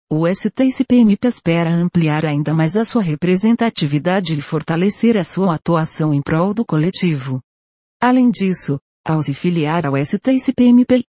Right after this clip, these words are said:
os trabalhadores têm acesso a uma série de benefícios, como assessoria jurídica,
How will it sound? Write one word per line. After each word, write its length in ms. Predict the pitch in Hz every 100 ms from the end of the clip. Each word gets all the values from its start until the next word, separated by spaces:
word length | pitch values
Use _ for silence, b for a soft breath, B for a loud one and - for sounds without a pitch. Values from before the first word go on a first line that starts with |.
| _ -
os 160 | 247
trabalhadores 840 | - 226 208 220 214 170 220 240 226
têm 180 | 180 190
acesso 500 | 180 151 143 - 147
a 60 |
uma 180 | 143 143
série 360 | 143 - 143 139
de 100 | 185
benefícios, 800 | 202 240 240 190 190 - 202 - _ _
como 300 | - 165 147
assessoria 720 | 208 226 247 220 214 185 208 226
jurídica, 640 | 208 185 202 214 -